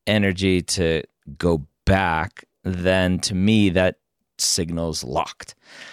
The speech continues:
So the cost of breaking the penicillin serine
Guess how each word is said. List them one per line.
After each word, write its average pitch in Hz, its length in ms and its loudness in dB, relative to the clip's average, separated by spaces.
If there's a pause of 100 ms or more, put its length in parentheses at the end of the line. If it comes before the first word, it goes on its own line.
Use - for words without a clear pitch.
(200)
So 107 840 4 (160)
the 107 120 -2
cost 127 300 0
of 101 200 -4
breaking 110 440 2
the 104 80 2
penicillin 98 420 0
serine 87 380 -2